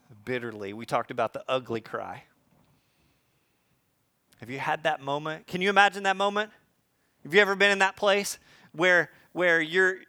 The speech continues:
the worst part of you has just come to the surface and someone else has seen it and recognized it? And probably it's come to the surface because you've injured that other person, you've hurt that other person, you've damaged that other person.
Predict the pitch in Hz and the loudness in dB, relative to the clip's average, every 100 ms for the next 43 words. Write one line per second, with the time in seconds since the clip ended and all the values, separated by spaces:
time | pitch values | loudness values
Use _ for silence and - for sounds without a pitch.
0 | _ 156 165 147 151 202 214 - 202 196 | _ -2 0 0 2 4 2 0 2 2
1 | 180 196 190 175 143 139 202 202 - 196 | 0 0 0 0 -2 2 2 2 2 0
2 | 185 170 165 185 185 196 180 208 156 - | 0 -4 -4 -2 -2 0 -2 -2 -4 0
3 | 220 220 202 190 185 185 160 - 202 202 | 0 2 2 2 2 -2 -2 -2 -2 0
4 | 190 180 165 156 175 196 208 180 180 170 | 0 0 -4 0 2 0 -2 -2 0 0
5 | 143 160 - _ _ _ _ _ _ _ | -4 -8 -10 _ _ _ _ _ _ _
6 | _ _ _ _ _ - 185 175 - 226 | _ _ _ _ _ 0 0 0 2 6
7 | 240 247 190 196 190 - 226 226 208 185 | 6 4 2 4 2 2 2 2 0 -4
8 | 196 175 170 175 180 175 202 196 233 208 | -4 -4 -4 -2 -2 -2 -2 -8 -4 0
9 | 247 247 226 185 185 180 202 202 190 202 | 0 2 0 4 4 4 2 2 0 0
10 | 185 - 160 165 - 208 269 - 214 175 | -2 -4 -8 -8 0 4 4 4 2 2
11 | 165 160 165 165 - 156 160 143 - 208 | 0 -2 -6 -8 -8 -8 -10 -10 -2 2
12 | 208 262 240 185 - 175 170 165 160 - | 4 4 2 -2 0 0 0 -2 -2 -4
13 | 165 156 143 131 | -4 -4 -6 -8